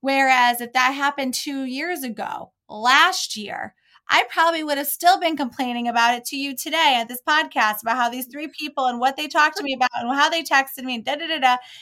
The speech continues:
Instead of just saying, "I should have just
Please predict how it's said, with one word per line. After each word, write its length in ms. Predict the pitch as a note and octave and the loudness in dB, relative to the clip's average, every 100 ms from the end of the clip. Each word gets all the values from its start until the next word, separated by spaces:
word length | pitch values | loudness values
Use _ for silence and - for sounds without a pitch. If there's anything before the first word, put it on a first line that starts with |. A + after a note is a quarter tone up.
| - | -8
Instead 240 | D4+ - C5 | -6 -2 -2
of 60 | G#4 | -2
just 160 | F4+ - | -6 0
saying, 340 | D4 C#4 C#4 - _ | 2 2 0 -8 _
"I 140 | C4+ D4 | 0 0
should 300 | - D#4 E4 | 0 -2 0
have 240 | F4+ C#4 | -2 -4
just 540 | - B3+ A#3 A#3+ - | 0 2 4 0 -6